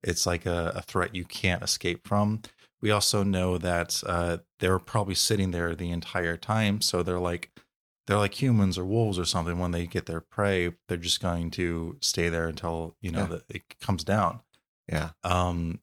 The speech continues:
Speaker 2: They
Speaker 1: so
Speaker 2: just
Speaker 1: they're, they're know that we know that they're now tenacious and really smart, you know,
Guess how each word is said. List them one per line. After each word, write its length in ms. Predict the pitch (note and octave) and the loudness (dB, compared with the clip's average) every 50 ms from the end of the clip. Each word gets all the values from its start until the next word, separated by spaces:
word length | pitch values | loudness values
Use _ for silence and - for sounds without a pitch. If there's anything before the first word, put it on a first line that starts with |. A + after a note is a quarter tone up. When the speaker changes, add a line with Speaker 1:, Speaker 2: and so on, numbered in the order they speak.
| - | 0
Speaker 2:
They 60 | - | 2
Speaker 1:
so 60 | G2+ F#2+ | 2 2
Speaker 2:
just 100 | F2 G2 | 4 2
Speaker 1:
they're, 120 | G2 G2 | 2 0
they're 200 | G2+ - G#2 G2 | 0 0 0 2
know 160 | G2 G2+ F#2+ F#2+ | 2 2 2 2
that 240 | G2 G2 G2 - | 2 2 0 0
we 160 | - G2 G2 G2 | 0 0 0 2
know 140 | G2 F#2+ | 2 2
that 200 | F#2 F#2 F2+ E2+ | 2 0 0 0
they're 220 | - F#2+ F2+ F2 F2 | 0 0 0 0 -2
now 220 | E2+ F#2 F2+ F2 | -2 -2 -2 -2
tenacious 580 | - - - F#2+ F2+ F2+ F2 - - F2+ - - | -2 -2 -2 0 0 0 0 0 -2 -2 -2 -4
and 140 | F2 F2 F2+ | -4 -4 -2
really 200 | F2+ E2+ E2+ D#2+ | -2 -2 -2 -2
smart, 560 | - - - F#2+ G2 F2+ E2+ - - - - _ _ _ _ _ _ _ _ _ _ _ _ - | -2 -2 0 0 0 0 0 -4 -8 -14 -20 _ _ _ _ _ _ _ _ _ _ _ _ -2
you 160 | - F#2 F2+ | 0 2 2
know, 340 | E2+ E2+ F2 E2+ F2+ F#2 - | 2 2 2 0 -2 -4 -4